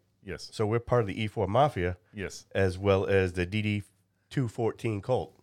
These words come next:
Speaker 1: Yes.
Speaker 2: <laughs> Yes.
Speaker 1: Cult.
Speaker 2: The cult.
Speaker 1: That's what I look forward to when I, I gotta get that.
Speaker 2: Yeah. That two, the D D
Speaker 1: It's almost like a high school diploma.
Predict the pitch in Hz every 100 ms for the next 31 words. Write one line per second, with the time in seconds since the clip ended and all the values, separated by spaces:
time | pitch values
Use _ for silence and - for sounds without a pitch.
0 | _ 123 101 - - _ 220 233 170 143
1 | 107 - - - 127 - 127 98 - 101
2 | 190 123 123 135 - - 165 147 - 131
3 | 104 101 101 101 127 - _ _ - -
4 | - 113 110 101 98 92 92 - - _
5 | 120 113 82 76 - - _ _ _ -
6 | 85 73 - 107 - 95 85 92 131 123
7 | 110 110 95 113 110 117 98 - - 120
8 | 113 90